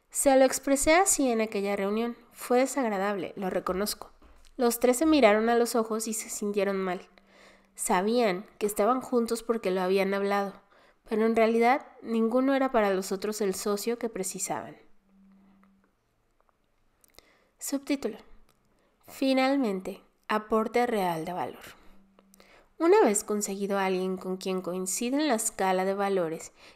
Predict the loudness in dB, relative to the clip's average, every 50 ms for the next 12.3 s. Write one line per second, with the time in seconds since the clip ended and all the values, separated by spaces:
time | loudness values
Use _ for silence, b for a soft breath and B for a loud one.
0 | b b -2 0 0 0 -2 -4 -6 -4 -2 -2 0 0 0 -2 -2 -4 -4 -4
1 | -6 -4 -6 -8 -6 -8 -4 -4 -2 -2 -2 -4 -4 -6 -6 -6 -8 -12 b b
2 | b b b b b -2 2 2 4 4 2 2 0 0 0 0 0 0 0 2
3 | 2 2 0 -2 -4 -6 -8 -8 -10 -10 b b b b b b b -4 0 0
4 | 0 0 -2 -2 -2 -2 0 0 -2 -2 -4 -6 -4 -2 0 0 0 0 0 0
5 | 0 0 0 -2 -4 -6 -10 -12 _ _ _ _ 2 2 4 4 2 -2 -4 -8
6 | -16 -18 -20 _ _ _ _ _ _ _ _ _ _ -20 _ _ _ _ _ -6
7 | -4 -2 4 6 6 6 6 4 4 2 0 -8 -20 -20 _ b b b b b
8 | b b b b b _ _ _ 6 8 8 10 10 8 6 2 0 -2 -2 0
9 | 2 2 2 2 2 2 0 0 -2 -2 -2 -2 0 0 0 0 0 0 -2 -2
10 | -2 -2 -4 -2 0 0 2 2 2 0 0 -2 -4 -4 -4 -2 0 0 0 0
11 | 0 -2 -6 -2 0 0 0 0 -2 -4 -6 -6 -6 -6 -6 -4 -4 -4 -4 -4
12 | -6 -6 -6 -8 -8